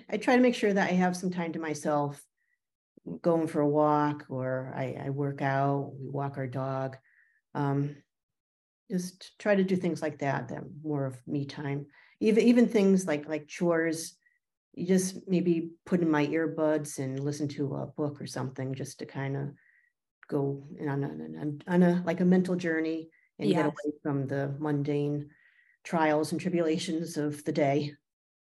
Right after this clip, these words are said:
Speaker 2: Oh, I love, yes. That's where I mostly r-, <laughs> listen to all my podcast or audiobooks or,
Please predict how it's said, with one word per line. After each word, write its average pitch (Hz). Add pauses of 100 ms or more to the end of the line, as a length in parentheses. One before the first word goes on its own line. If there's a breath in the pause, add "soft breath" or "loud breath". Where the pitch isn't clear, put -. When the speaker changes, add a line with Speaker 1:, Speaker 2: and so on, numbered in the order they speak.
(720)
Speaker 2:
Oh, 175
I 185
love, 180
yes. - (500)
That's 175
where 190
I 180
mostly 185
r-, -
<laughs> -
listen 214
to 196
all 175
my 170
podcast 180
or 160 (320)
audiobooks 180
or, 165